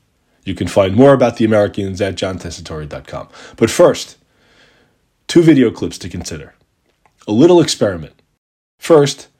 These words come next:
check out the opening of Jim Jarmusch's film Down by Law.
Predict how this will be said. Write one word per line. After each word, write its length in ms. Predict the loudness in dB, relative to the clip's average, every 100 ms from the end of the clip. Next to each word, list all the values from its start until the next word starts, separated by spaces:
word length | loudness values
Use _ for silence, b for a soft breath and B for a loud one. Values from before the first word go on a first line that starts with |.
| _ _ _
check 300 | -4 0 2
out 140 | 0
the 120 | -2
opening 400 | -2 -2 -2 -6
of 140 | -6 -8
Jim 240 | 2 2
Jarmusch's 540 | 4 0 0 -4 -8 -6
film 320 | -6 -6 -6
Down 260 | -4 -4
by 140 | -6 -10
Law. 340 | -10 -12 -16